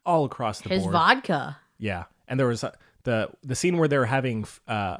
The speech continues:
Speaker 1: they were all eating.
Speaker 2: I was waiting for the Pelton lady to show up.
Speaker 1: Yeah, a-, at the, at the diner towards the beginning, there's, like, a Heinz ketchup.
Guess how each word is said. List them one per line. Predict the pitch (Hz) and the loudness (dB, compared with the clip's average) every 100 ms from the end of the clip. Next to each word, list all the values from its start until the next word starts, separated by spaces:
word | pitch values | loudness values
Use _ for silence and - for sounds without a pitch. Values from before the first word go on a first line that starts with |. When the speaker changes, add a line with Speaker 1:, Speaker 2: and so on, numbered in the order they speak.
| - | -8
Speaker 1:
they | 123 | -2
were | 123 120 | 0 2
all | 127 120 - - | 2 0 -4 -8
eating. | 135 135 120 | -2 -2 0
Speaker 2:
I | 165 | 0
was | 208 | 0
waiting | 214 208 | -4 -4
for | 196 | -6
the | 175 | -6
Pelton | 208 254 - 214 | -2 -2 -2 -4
lady | 156 151 | -4 -6
to | 156 | -8
show | 160 151 | -6 -4
up. | 151 - - | -4 -6 -6
Speaker 1:
Yeah, | 120 107 92 117 - | -2 -2 -2 -4 -6
a-, | |
at | 117 - | -6 -4
the, | 120 - - | -4 -4 -8
at | 123 | -8
the | 127 | -6
diner | 104 117 123 120 107 104 - _ | -4 -2 -2 -4 -6 -8 -12 _
towards | - 123 101 | -6 -6 -6
the | 101 | -10
beginning, | 107 113 110 | -8 -6 -4
there's, | 107 104 | -6 -6
like, | 110 | -8
a | 104 | -8
Heinz | - 131 127 - | -4 -2 -2 -6
ketchup. | - 131 - 131 117 - | -8 -8 -4 -4 -4 -8